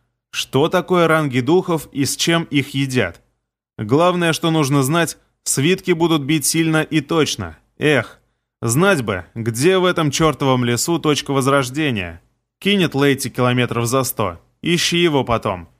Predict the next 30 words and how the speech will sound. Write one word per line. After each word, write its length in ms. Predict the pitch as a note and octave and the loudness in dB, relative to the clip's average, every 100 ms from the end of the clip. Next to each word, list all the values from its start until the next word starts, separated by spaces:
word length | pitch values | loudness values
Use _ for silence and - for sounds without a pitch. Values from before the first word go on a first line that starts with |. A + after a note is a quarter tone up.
| _ _ - | _ _ 0
«Эрик, 380 | D#3 C#3+ A#2+ - | 2 2 0 -2
проверь, 400 | C#3+ D#3+ D3 G#2+ | 0 2 0 0
ты 100 | B2+ | 2
можешь 380 | E3 F3+ D#3 - | 2 0 -4 -4
использовать 600 | C#3 - E3 C#3+ B2 A#2 | -4 -2 0 2 2 0
свитки, 340 | - F#3+ F#3 D3+ | 0 -2 -2 -2
которые 440 | C3 D#3 D3+ D3 | 0 0 0 0
я 140 | C#3+ | 0
делаю? 520 | C#3 D3+ B2+ F#2+ E2+ - _ | 0 0 0 -2 -6 -14 _
Держи». 560 | G#2+ C#3 C#3+ B2 G2 E2 _ _ - | -2 0 0 -2 -4 -6 _ _ -2
Открыл 480 | A#2+ - D#3+ F#3 F#3 | -2 0 2 2 2
режим 420 | C3 B2+ D#3 E3+ | 0 2 0 0
формирования 760 | D#3 C3+ C3 B2+ B2 A2+ G#2+ | 0 0 2 2 2 0 -2
свитков 520 | G2+ D#3 E3 D#3 C3 - - | -2 0 0 -2 -4 -6 -4
и 100 | D#3+ | 0
нарисовал 600 | F3 F3 F3 E3 E3 - | 0 0 0 2 0 0
один 400 | C#3+ B2 C#3 D#3 | 0 0 -2 -2
с 100 | - | 0
вызовом 460 | B2+ A#2 B2 A#2+ | 0 0 0 0
духа 280 | A#2+ A#2+ B2+ | 0 0 0
исцеления. 760 | B2 - C#3+ C3 G#2+ F#2 E2 F#2 _ _ - | -2 -2 -2 0 -2 -4 -10 -18 _ _ -4
Разница 600 | A#2 E3+ F3 F#3 F3 D#3+ | 0 2 2 0 0 2
в 60 | |
уровнях 380 | F#3+ F#3 C3+ A#2 | 2 2 0 -2
между 340 | C3+ C3 B2 | -2 0 0
тобой 320 | B2+ C3+ C#3 A#2+ | 0 2 2 0
и 20 | |
свитком 400 | - F3 - D3+ | 0 -2 0 0
менее 340 | C#3+ D3 D3 | 2 2 0
пятидесяти. 720 | D3 D3+ E3 C#3 G2+ - F2 | -2 -2 -2 -2 -4 -6 -12